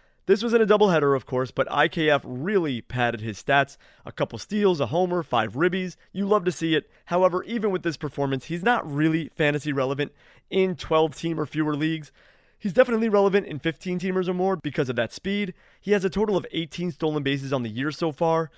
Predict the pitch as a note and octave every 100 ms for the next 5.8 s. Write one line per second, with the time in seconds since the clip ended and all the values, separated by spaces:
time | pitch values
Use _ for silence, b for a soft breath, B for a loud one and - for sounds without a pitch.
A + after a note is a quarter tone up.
0 | b - E3 - A#3 A3 G3+ - F#3+ F#3+
1 | F3+ F3 D#3+ C3+ C#3 D3+ C#3+ C#3+ C3 C#3+
2 | D3+ B2 A2+ G#2+ A2+ C3+ E3 C#3 E3+ E3+
3 | D3+ b b - C3+ G3+ - E3 D#3 B3
4 | - A#3 G#3 F3+ F#3 D#3 D#3 D#3 C#3+ A#2+
5 | A2+ - F3+ F#3 F#3 E3+ E3+